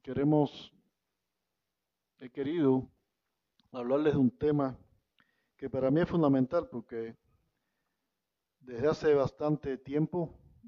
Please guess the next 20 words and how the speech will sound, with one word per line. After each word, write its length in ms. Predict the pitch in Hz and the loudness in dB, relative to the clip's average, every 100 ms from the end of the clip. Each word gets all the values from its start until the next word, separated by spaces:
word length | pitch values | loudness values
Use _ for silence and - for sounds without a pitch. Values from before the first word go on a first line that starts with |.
| 127 | -8
ya 480 | 127 135 131 120 101 - _ | 0 4 4 2 -4 -16 _
llevo 680 | - 123 131 139 123 113 - _ | -14 -6 -2 0 0 -2 -10 _
tocando 480 | 127 117 143 175 127 | -12 -2 0 0 -2
el 160 | 113 - | -4 -6
tema 480 | 131 123 117 113 - _ _ _ _ _ _ _ _ _ | 0 0 0 -4 -12 _ _ _ _ _ _ _ _ _
de 600 | 131 123 123 120 120 120 85 _ 185 _ _ _ _ _ _ _ _ _ _ _ _ _ _ | -14 -8 -4 -4 -6 -10 -18 _ _ _ _ _ _ _ _ _ _ _ _ _ _ _ _
el 140 | - 120 | -12 -8
arrepentimiento 920 | 120 117 110 107 131 175 135 101 - _ _ _ 131 | -6 -6 -8 -4 -2 -2 -6 -12 -20 _ _ _ -16
en, 320 | 113 110 113 | -10 -10 -10
en 120 | 120 | -8
nuestra 240 | 113 - 110 | -8 -10 -14
pequeña 360 | 107 123 131 | -6 -2 -2
congregación 640 | 113 110 107 104 - 131 | -2 -6 -8 -12 -10 -6
y 60 | 113 | -4
he 20 | |
venido 300 | 113 120 120 | -2 0 0
trabajando 540 | 117 113 107 120 120 113 | -2 -6 -4 -2 -2 -2
en 80 | |
ese 140 | 113 123 | -8 -10
tema 380 | 123 117 107 | -6 -4 -4